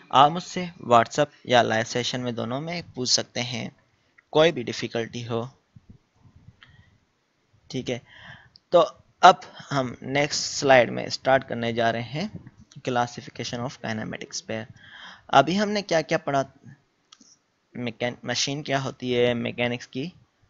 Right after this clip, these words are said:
branch क्या होती हैं, लिंक्स क्या होती हैं, और मोशन क्या होती है, सिंपल मोशन क्या होती है, और उसके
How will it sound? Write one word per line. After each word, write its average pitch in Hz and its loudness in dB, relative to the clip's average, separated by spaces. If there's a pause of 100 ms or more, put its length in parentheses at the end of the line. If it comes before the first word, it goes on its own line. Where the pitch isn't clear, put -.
(160)
branch 127 -2
क्या 135 -2
होती 127 -10
हैं, 117 -8 (460)
लिंक्स 127 0
क्या 135 4
होती 127 -6
हैं, 120 -4 (1200)
और 151 4 (840)
मोशन 127 2
क्या 151 -2
होती 131 -4
है, 123 4
सिंपल 127 -4
मोशन 143 2
क्या 131 2
होती 123 2
है, 127 4 (380)
और 135 6
उसके - 2